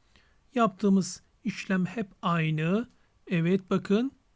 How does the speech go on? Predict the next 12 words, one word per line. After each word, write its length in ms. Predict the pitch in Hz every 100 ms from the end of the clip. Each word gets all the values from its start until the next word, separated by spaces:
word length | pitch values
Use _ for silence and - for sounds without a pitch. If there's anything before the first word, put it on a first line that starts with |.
| _ _ _ _ _ _
toplamdan 1080 | - 196 185 165 151 143 143 156 175 240 262 - _ _ _ _ _ -
verilen 600 | 190 240 202 165 147 143
toplananı 760 | - 196 - 170 170 175 269 330 _ _ _ _ _
çıkartarak 800 | - - 180 160 - 156 147 147
neyi 260 | 196 214 196
buluyorum? 640 | 170 175 170 180 233 262 - - _ _ -
Toplama 680 | 233 208 - - 170 175 185
işleminde 1080 | 247 196 - 190 170 170 165 170 202 240 - _ _ _ _ _ 226
verilmeyen 760 | 240 262 233 196 175 170 170
toplananı 800 | - 233 202 180 165 170 240 285 _ _ _ -
buluyorum 420 | 165 160 151 151
çocuklar. 760 | 143 139 139 - 143 139 -